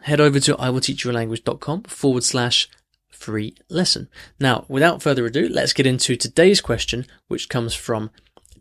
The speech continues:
Derek. Now, Derek sent this question by email, and it's a really cool question. He says, "Dear Ollie, thank you so much for your wonderful podcast. I have a question regarding learning a language for work.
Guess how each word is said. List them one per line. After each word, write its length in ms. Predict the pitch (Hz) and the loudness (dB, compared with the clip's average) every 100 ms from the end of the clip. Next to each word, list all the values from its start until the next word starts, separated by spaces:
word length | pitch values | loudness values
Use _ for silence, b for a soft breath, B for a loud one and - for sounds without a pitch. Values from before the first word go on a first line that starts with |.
| _ | _
Derek. 380 | - - - - B B | 2 2 2 -10 B B
Now, 60 | - | 4
Derek 280 | 220 277 | 6 6
sent 120 | 196 180 | 2 2
this 100 | - | 2
question 360 | 156 - 135 | 2 2 0
by 160 | 117 - | 0 0
email, 380 | 160 156 107 104 | 2 2 2 0
and 80 | 110 | -2
it's 120 | - | -2
a 60 | |
really 220 | 165 226 - | 0 0 0
cool 200 | - 131 | 0 2
question. 420 | 120 - - - B B B | 2 0 -4 -8 B B B
He 140 | 214 | 0
says, 400 | - 123 107 - - - - - | 6 6 6 0 -4 -20 -20 0
"Dear 160 | 190 175 | 2 4
Ollie, 160 | 143 | 4
thank 220 | 139 202 | 2 0
you 60 | 196 | 2
so 120 | 180 | 2
much 180 | 165 151 | 2 0
for 80 | - | -2
your 80 | 127 | 0
wonderful 320 | 139 135 - | 0 0 -2
podcast. 560 | 117 - 110 123 - - | -6 -4 0 0 -2 -6
I 100 | 135 | -6
have 140 | 131 156 | -4 -2
a 60 | |
question 440 | 147 - 170 - 180 | -2 0 0 0 -2
regarding 460 | 147 127 120 120 | 0 2 2 0
learning 340 | 120 120 113 110 | -2 -2 -2 -2
a 60 | |
language 360 | 110 107 107 - | -4 -6 -6 -8
for 180 | - 113 | -8 -4
work. 480 | 147 95 - - | 0 -2 -4 -16